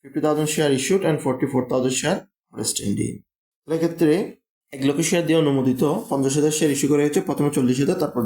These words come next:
দশ হাজার। এরপরে ফর্টি ফোর থাউজেন্ড শেয়ার আউটস্ট্যান্ডিং যেটি বের হয়ে আসছে, সেটি হচ্ছে ট্রেজারি স্টক হিসেবে দশ হাজার শেয়ার পুনরায় ক্রয় করে ফেলা হয়েছিল, সেখান থেকে আবার চার হাজার ইস্যু করা হয়েছে। তাহলে যেটি পুনরায় ক্রয় করে ফেলা হয়েছে সেটা মাইনাস করা হয়েছে, আবার যে চার হাজার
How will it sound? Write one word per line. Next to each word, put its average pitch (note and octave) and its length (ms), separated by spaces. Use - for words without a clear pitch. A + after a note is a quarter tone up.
দশ B2 180
হাজার। G#2+ 260
এরপরে F#3 220
ফর্টি D#3+ 200
ফোর D#3 240
থাউজেন্ড D#3+ 280
শেয়ার E3 140
আউটস্ট্যান্ডিং C#3 560
যেটি C3+ 140
বের C3 220
হয়ে C#3+ 160
আসছে, D3 180
সেটি D3+ 320
হচ্ছে C3 240
ট্রেজারি E3+ 300
স্টক G3 220
হিসেবে F3+ 280
দশ C#3+ 160
হাজার D#3 220
শেয়ার D3+ 260
পুনরায় C#3 320
ক্রয় C3 180
করে C3 160
ফেলা C3+ 200
হয়েছিল, B2+ 280
সেখান D3 260
থেকে C3 140
আবার B2+ 180
চার B2 120
হাজার C3 200
ইস্যু - 200
করা A#2 200
হয়েছে। - 340
তাহলে E3 200
যেটি E3 220
পুনরায় E3+ 300
ক্রয় D#3 200
করে D3+ 160
ফেলা D3+ 160
হয়েছে D#3 220
সেটা D#3 200
মাইনাস C#3 220
করা D3+ 240
হয়েছে, D#3 280
আবার D#3 180
যে C3 60
চার B2+ 220
হাজার C3 140